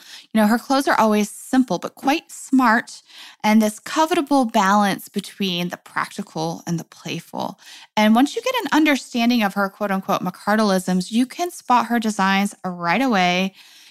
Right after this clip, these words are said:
And Cass, I'm glad you brought up that play suit as an example.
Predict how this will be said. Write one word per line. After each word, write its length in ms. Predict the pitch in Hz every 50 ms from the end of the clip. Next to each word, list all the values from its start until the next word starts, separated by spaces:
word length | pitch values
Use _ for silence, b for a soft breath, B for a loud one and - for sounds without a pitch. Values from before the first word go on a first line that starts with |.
| B B
And 140 | 220 226 -
Cass, 260 | 233 254 277 - -
I'm 140 | 262 226 214
glad 320 | 214 196 196 208 208 -
you 100 | 220 208
brought 300 | 196 202 190 190 185 -
up 200 | 180 185 185 _ _ _ _ -
that 180 | 170 165 - -
play 200 | - 170 170 180
suit 300 | - - 233 240 - _ -
as 100 | 185 185
an 60 | 180
example. 760 | 180 170 170 170 - 170 180 185 - 220 254 277 294 294 -